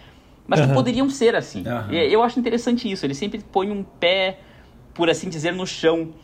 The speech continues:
Speaker 1: dos conceitos científicos que ele traz. Se eu tenho uma crítica ao livro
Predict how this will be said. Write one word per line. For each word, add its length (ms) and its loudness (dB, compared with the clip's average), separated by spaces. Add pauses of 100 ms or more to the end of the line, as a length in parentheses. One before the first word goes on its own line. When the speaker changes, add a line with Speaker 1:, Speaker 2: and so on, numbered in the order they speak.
(200)
Speaker 1:
dos 120 -6
conceitos 520 -4
científicos 440 -8
que 80 -12
ele 80 -8
traz. 400 -2 (380)
Se 140 -4
eu 40 0
tenho 300 0
uma 160 2
crítica 500 -4
ao 60 0
livro 540 -2